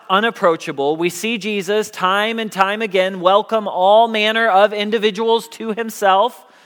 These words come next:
We've seen him heal Gentiles already earlier. So for, for us to see him not to respond to this passionate request, we can be sure it's not out of some racial bias or,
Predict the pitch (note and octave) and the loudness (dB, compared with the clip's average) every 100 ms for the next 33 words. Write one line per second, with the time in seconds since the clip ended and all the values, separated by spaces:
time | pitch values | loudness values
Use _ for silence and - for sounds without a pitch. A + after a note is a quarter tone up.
0 | _ _ _ F#3+ G#3+ - G#3 A3 A#3+ G#3 | _ _ _ -2 -2 -4 -4 -2 -2 0
1 | A3 A3+ A3 G#3+ A3+ A#3+ B3+ B3 - - | 0 -2 -6 -2 2 4 4 2 -4 -20
2 | _ _ _ _ C#3+ G#3 A3 - G#3 A3 | _ _ _ _ -2 0 0 2 4 4
3 | A#3 A3+ G3 G3+ G#3+ G#3+ G#3+ G3+ G#3 A3 | 4 2 4 4 4 2 0 2 2 4
4 | A#3 A#3 A#3 G#3+ A3 G#3 - - _ _ | 2 0 -2 0 0 -2 -6 -20 _ _
5 | G#3 G3+ F#3 - _ _ G#3 A#3+ - - | 0 2 0 -6 _ _ 2 2 2 -10
6 | - - G#3+ - C4 B3 A#3 G3+ A3 - | -18 -10 -8 -6 -4 -2 -2 0 0 -2
7 | _ _ _ - F#3+ F3+ - A#3 B3+ A3 | _ _ _ -12 -10 -10 -2 2 2 0
8 | F#3+ F#3+ F#3 - A3+ A#3 A3+ G#3+ F3+ E3 | -4 -6 -8 -2 2 2 0 -6 -6 -4
9 | D3+ - C#4 B3+ F3+ - - - - _ | -6 -2 2 4 4 -2 -14 -20 -20 _
10 | - G#3+ A#3+ A3+ G3+ - C#4+ A3+ - G#3+ | -6 -4 -2 -4 -4 0 0 0 0 0
11 | A#3+ A3+ A3 G#3 - A3 G#3+ G3+ D#3+ _ | 4 4 4 0 0 2 2 -2 -12 _
12 | _ - F#3+ A3 A3 F3 F#3 G3 G#3 G3+ | _ -2 0 0 -2 2 4 4 2 0
13 | - D#3 C3+ | -4 -4 -4